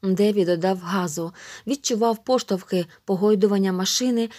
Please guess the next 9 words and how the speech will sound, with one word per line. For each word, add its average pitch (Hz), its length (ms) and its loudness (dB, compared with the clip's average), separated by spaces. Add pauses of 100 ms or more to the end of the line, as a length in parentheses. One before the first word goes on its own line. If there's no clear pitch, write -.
(140)
яка 226 260 0
прокладала 208 760 -2
собі 185 360 -2
дорогу 175 460 -2
в 180 80 -8
піску. 175 560 -6 (280)
Потім 170 340 -4
літак 220 460 -2 (380)
почав 214 440 -2